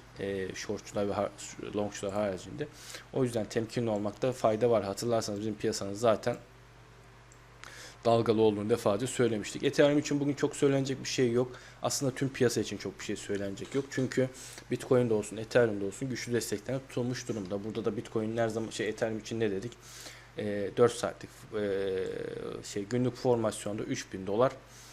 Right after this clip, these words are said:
Her zaman ne dedik? Üç bin dolar, e, Ethereum'un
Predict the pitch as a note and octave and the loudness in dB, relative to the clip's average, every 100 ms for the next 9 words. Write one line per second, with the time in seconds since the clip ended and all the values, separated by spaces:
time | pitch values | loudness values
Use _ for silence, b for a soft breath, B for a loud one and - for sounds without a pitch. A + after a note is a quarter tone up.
0 | B B - B2+ A2 G#2 G#2+ A2+ G2+ B2 | B B -2 0 2 0 0 0 0 -2
1 | - - - G2+ G2 A2 B2+ - - G#2 | -6 -8 -8 -6 0 4 4 2 -4 -2
2 | G2+ G2 G#2 A#2 - A#2+ G2+ A#2 C#3 | -2 -2 -2 -4 2 2 2 0 -2